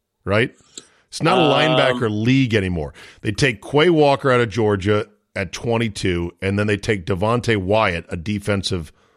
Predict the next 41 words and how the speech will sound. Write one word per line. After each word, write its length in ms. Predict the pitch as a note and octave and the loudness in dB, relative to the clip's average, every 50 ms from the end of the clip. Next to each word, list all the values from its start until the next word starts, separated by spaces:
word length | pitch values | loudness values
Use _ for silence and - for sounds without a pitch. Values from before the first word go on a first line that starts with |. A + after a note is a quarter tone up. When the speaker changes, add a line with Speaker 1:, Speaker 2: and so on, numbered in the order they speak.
| _ _ _ _ _ _ | _ _ _ _ _ _
Speaker 1:
lineman, 720 | - F2+ G#2 A2+ A#2+ B2 B2 A2+ F#2 C#2+ C2 B1+ C#2+ E2 _ _ _ _ _ _ _ _ _ _ _ _ | -4 -2 0 2 2 0 0 -2 -4 -6 -8 -14 -16 -18 _ _ _ _ _ _ _ _ _ _ _ _
at 240 | G2+ G2+ G2 - _ | -4 -4 -4 -4 _
twenty-eight 1080 | - - - A#2+ A2+ A2 A2 A2 G#2+ G#2 G#2 G2+ G2+ G2+ - G2+ G#2 G#2+ A2 A2 F#2+ | -12 -8 -4 0 0 2 2 2 2 2 2 0 0 -2 -4 -4 -2 0 0 0 -2
or 100 | G2+ E2+ | -2 -4
something 420 | D#2+ - - F2 E2 C#2+ D#2+ D#2 D2+ | -4 -4 -4 -4 -6 -6 -8 -8 -6
like 240 | D#2 D#2+ D#2 - | -6 -6 -6 -6
that. 240 | - F2 E2+ E2+ E2+ - | -6 -6 -6 -6 -8 -10
Then 380 | E2 E2 E2 G2+ B2 D3 E3 E3 | -12 -6 0 2 2 2 4 2
they 120 | D#3+ D3+ | 2 0
take 280 | D3+ - - C3+ G#2+ - | 0 0 -2 -4 -4 -2
Christian 460 | - - B2 A2 - - A#2 A2 G2+ | -2 -2 -2 -2 -2 -4 -4 -2 0
Watson 520 | F#2+ F#2+ F#2+ F#2 F2 - F#2+ F2 F2+ F#2 - _ - - - - - _ _ | 0 0 0 0 -2 -4 -6 -6 -6 -8 -10 _ -20 -20 -20 -20 -20 _ _
in 120 | - G2+ G#2 | -4 0 0
the 120 | G#2 G2+ - | 0 -2 0
early 300 | - A#2+ B2+ C3+ C#3+ C3+ | 0 2 2 2 2 0
second. 440 | - - - B2 G#2 F2+ - G#2+ G2 | 0 0 0 0 -2 -2 -2 -4 -2
He's 180 | G2 G#2+ G2+ | -2 -2 -2
been 340 | - - - G#2+ G2+ G2 G2 - - | -2 -2 0 0 0 0 -2 -6 -10
hurt 380 | - - - C3+ C3+ C3+ B2+ - _ | -16 -6 0 2 2 2 0 -4 _
most 480 | - G2+ G#2 A2 A#2 C3 B2+ - - - | -2 0 2 4 4 4 2 0 -2 -4
of 80 | B2+ G#2+ | -2 -2
the 100 | A2 G#2+ | 0 -2
year 240 | G#2+ G#2+ A2 G#2+ | 0 2 2 2
with 180 | G#2 F#2+ E2+ - | 2 0 -2 -2
knee 280 | F#2+ G2+ G#2+ A2 A2 G#2+ | -2 0 2 2 2 2
and 80 | G2+ F2+ | 0 0
hamstring 480 | G2+ G2+ G2+ F#2+ - - G2 F#2 F2 | 0 0 0 -2 -4 -6 -6 -6 -4
issues. 540 | E2+ D#2+ D#2 - - E2 E2+ F#2+ G#2 - - _ _ _ _ _ - - - - _ - | -4 -6 -6 -6 -8 -8 -8 -8 -8 -10 -16 _ _ _ _ _ -20 -20 -20 -20 _ -2
And 100 | G#2+ A2+ | 0 2
then 180 | B2 A#2+ A2+ | 2 2 0
Dobbs, 380 | G2+ - A#2+ B2 C3 C#3 C3 A2+ | 0 2 2 4 2 2 2 2
the 80 | B2 B2+ | 2 2
other 100 | B2 B2 | 2 2
wide 200 | A#2 A#2 A#2 A2+ | 2 2 2 0
receiver 260 | A2 G2+ A#2 A#2+ A2 | 0 -2 -2 0 2
they 80 | A2+ A2 | 0 0
took, 220 | G2+ - B2 F#2+ | 2 0 0 0
has 100 | G#2 G#2 | 0 0
been 160 | F#2 A2+ A2 | 0 0 0
pretty 540 | G2+ - - - - - F3+ G3+ G3 F3 D3+ | 0 -6 -12 -8 0 4 4 4 4 4 2
good, 680 | B2+ B2 D3 E3 F3+ C#3+ A2 F#2+ F2 F2+ G2 A2+ G#2+ | 2 2 4 4 4 4 2 0 -2 0 -2 -2 -4